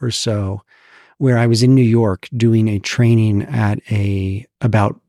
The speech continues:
a mental wellness in the workplace at this huge tech company. And while there, I made a visit to a person, uh, to a treatment program in New York City.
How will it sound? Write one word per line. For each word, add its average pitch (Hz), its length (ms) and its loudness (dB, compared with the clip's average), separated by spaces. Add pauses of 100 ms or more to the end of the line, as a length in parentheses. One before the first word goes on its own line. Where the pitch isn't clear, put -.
(200)
a 113 80 -4
mental 113 340 0
wellness 101 540 -2 (100)
in 120 60 2
the 107 80 2
workplace 98 480 -4
at 117 80 -10
this 101 180 -4
huge 135 460 0
tech - 220 -6
company. - 440 -10 (920)
And 123 220 2
while 123 320 2
there, 113 720 0 (140)
I 117 240 0 (240)
made 127 180 4
a 131 60 4
visit 117 340 -2
to 107 380 -2 (380)
a 123 120 -4
person, 107 640 -4 (240)
uh, 107 260 -6 (220)
to 131 120 0
a 117 60 0
treatment 143 380 -2
program 101 340 -2
in 117 220 2
New 110 60 0
York 98 200 -4
City. 110 360 -10